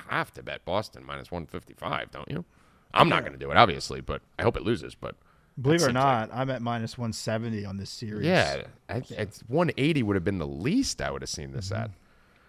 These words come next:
Speaker 1: So that's
Speaker 2: If you
Speaker 1: interesting. Okay.
Speaker 2: And
Speaker 1: Sorry to cut you off.
Speaker 2: then Astros, Indians, the Stros are minus one sixty-five as well. Um, so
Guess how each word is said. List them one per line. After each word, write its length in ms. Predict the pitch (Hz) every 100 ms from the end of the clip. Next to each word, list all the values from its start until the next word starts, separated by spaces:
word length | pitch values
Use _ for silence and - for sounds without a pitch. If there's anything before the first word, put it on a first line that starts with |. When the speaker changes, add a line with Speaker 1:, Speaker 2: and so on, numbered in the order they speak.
| _ _ -
Speaker 1:
So 100 | 87
that's 160 | 104
Speaker 2:
If 40 | 160
you 40 |
Speaker 1:
interesting. 420 | 78 71 - 80
Okay. 220 | 80 - 85 _ _ _ - 131
Speaker 2:
And 80 |
Speaker 1:
Sorry 120 | 127 139
to 60 |
cut 60 | 135
you 40 | 131
off. 80 |
Speaker 2:
then 1040 | 123 123 120 120 120 117 113 110 110 110 - _ _ _ _ _ _ - - -
Astros, 420 | 131 - 135 117
Indians, 520 | 135 131 117 107 104
the 100 | 117
Stros 400 | 104 - 117 110
are 60 | 104
minus 360 | 107 104 98 113
one 140 | 107
sixty-five 840 | - 123 101 - 95 107 101 95 95
as 180 | 98 104
well. 280 | 95 90 - - - - _ -
Um, 600 | 107 98 98 95 95 101 _ -
so 600 | - 139 131 127 123